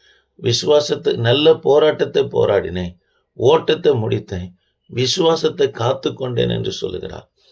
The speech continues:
ரட்சிப்போடு இருந்து ஊழியம் செய்யணும், ரட்சிப்போடு இருந்து வேதத்தை பிரசங்கிக்கணும், ரட்சிப்புல இருந்து தான்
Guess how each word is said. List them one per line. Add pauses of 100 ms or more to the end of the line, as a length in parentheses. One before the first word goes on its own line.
(300)
ரட்சிப்போடு
இருந்து
ஊழியம்
செய்யணும், (380)
ரட்சிப்போடு
இருந்து
வேதத்தை
பிரசங்கிக்கணும், (360)
ரட்சிப்புல
இருந்து
தான்